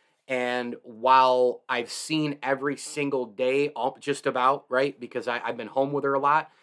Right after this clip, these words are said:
um, and the growth and the difference and the motor skills and all that sort of thing from,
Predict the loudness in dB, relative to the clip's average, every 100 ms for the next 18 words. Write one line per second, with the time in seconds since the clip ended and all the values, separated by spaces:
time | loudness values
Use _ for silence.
0 | _ _ _ 2 4 2 -2 -8 -8 -6
1 | -8 -2 4 4 4 -2 -14 -10 -10 -4
2 | -4 -2 -2 -4 -8 -4 0 0 0 -4
3 | 0 0 0 -2 0 0 -2 -6 -6 -4
4 | -6 -6 -4 -4